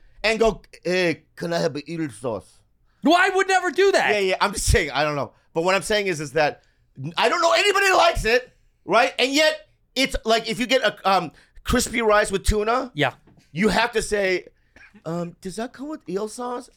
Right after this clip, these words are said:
Speaker 1: And they go, "Oh, yeah, it does."
Speaker 2: Yeah, of course.
Speaker 1: Yeah, no, then.
Speaker 2: Get it off.
Speaker 1: And they're like, "Why not?"
Speaker 2: 'Cause
Speaker 1: If
Speaker 2: no one eat, you know why they give it to us?
Speaker 1: Why?
Speaker 2: 'Cause they don't eat it over there. They ship it to America, and they're like, "Maybe eat here."
Speaker 1: Yeah.
Speaker 2: They think
Speaker 1: And
Speaker 2: we're
Speaker 1: it,
Speaker 2: gonna eat
Speaker 1: and
Speaker 2: all
Speaker 1: is
Speaker 2: of it.
Speaker 1: it eel?
Speaker 2: It's eel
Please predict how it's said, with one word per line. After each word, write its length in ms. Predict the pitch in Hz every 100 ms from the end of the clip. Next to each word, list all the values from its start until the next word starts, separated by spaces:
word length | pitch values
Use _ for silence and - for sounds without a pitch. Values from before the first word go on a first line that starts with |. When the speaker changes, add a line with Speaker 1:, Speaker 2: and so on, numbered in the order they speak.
| 120
Speaker 1:
And 80 |
they 40 | 123
go, 60 |
"Oh, 180 | 95 101
yeah, 140 | 101 117
it 180 | 110
does." 300 | 127 156 113
Speaker 2:
Yeah, 80 | 190
of 80 | 170
course. 320 | 165 151 -
Speaker 1:
Yeah, 160 | - 147 92
no, 460 | 95 139 220 147
then. 220 | 104 90 - - 135 143
Speaker 2:
Get 180 | 196
it 80 | 196
off. 260 | 143 107 -
Speaker 1:
And 80 | 127
they're 100 | 127
like, 100 | 113
"Why 380 | 85 - 90 101
not?" 380 | 98 151 180 98 _ _ _ _ _ _ _ _
Speaker 2:
'Cause 160 | 208 143
Speaker 1:
If 80 |
Speaker 2:
no 200 | 208 262
one 120 | 320 302
eat, 140 | 240
you 80 | 165
know 80 | 185
why 160 | 165
they 100 | 139
give 140 | 131 147
it 80 |
to 100 | 202
us? 80 | 214
Speaker 1:
Why? 200 | 117 98 92
Speaker 2:
'Cause 160 | - 160
they 140 | 165
don't 160 | 190 170
eat 100 | 165
it 100 | 151
over 160 | 123 131
there. 160 | 139
They 120 | 123
ship 240 | 120 180 151
it 80 | -
to 100 | 127
America, 420 | 117 123 127 120
and 80 | 117
they're 80 | 117
like, 140 | 104
"Maybe 280 | 127 131 127 127
eat 100 | 117
here." 280 | 127 110 - _ -
Speaker 1:
Yeah. 260 | 143 117 - _
Speaker 2:
They 120 | 165
think 200 | 175 190
Speaker 1:
And 80 | 143
Speaker 2:
we're 60 | 165
Speaker 1:
it, 20 |
Speaker 2:
gonna 140 | 139
eat 20 | 185
Speaker 1:
and 80 | 113
Speaker 2:
all 80 | 196
Speaker 1:
is 100 | 175
Speaker 2:
of 80 | 190
it. 100 | -
Speaker 1:
it 40 |
eel? 440 | 123 147 233 415 - _ _ _ - _ -
Speaker 2:
It's 220 | 170 - -
eel 380 | 180 202 196